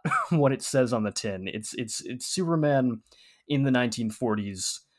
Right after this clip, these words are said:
um, smashing the Klan. Uh,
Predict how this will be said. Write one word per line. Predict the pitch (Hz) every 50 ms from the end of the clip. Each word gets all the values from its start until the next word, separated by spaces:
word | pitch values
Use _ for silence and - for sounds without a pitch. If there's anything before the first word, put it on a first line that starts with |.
| _ _ _ -
um, | 101 98 98 101 98 98 98 98 95 95 98 - - _ _ _ _
smashing | - - - 139 127 120 - - 117 107
the | 101
Klan. | 104 - - 110 92 85 82 82 - _ _ _ _ _ _ _ - -
Uh, | 98 95 95 95 95 95